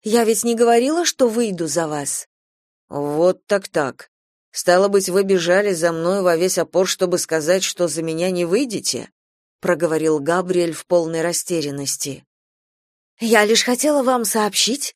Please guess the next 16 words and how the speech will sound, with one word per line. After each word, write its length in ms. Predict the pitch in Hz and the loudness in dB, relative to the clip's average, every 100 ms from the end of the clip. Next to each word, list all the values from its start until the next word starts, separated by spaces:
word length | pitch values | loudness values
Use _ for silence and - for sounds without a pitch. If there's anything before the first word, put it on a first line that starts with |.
| _ _ _ - | _ _ _ -4
ответила 520 | 185 180 165 160 156 | -2 -2 -2 0 0
Батшеба 520 | 160 202 - 160 160 | 0 0 -2 0 0
с 40 | |
жаром, 440 | 160 180 208 196 151 | 0 0 0 -2 -6
хотя 340 | - 156 170 | -6 -4 -4
в 60 | 156 | -2
глубине 400 | 165 160 165 170 | -2 -2 -2 -2
души 260 | 160 - | -2 0
осознавала 640 | 190 170 156 165 170 208 196 | 0 -2 -4 -4 -2 -2 -2
нелепость 520 | 147 151 156 156 143 | -4 -2 -2 -2 -4
того 240 | 156 151 156 | -2 -2 0
положения, 720 | 156 160 151 196 180 165 147 _ _ | 0 0 -2 -2 -2 -4 -6 _ _
в 100 | - | -8
которое 380 | - 165 175 175 | -4 0 0 0
себя 300 | 156 170 165 | -2 -2 -2
поставила, 760 | 165 - - 180 143 143 135 | -2 -6 -2 -2 -2 -4 -6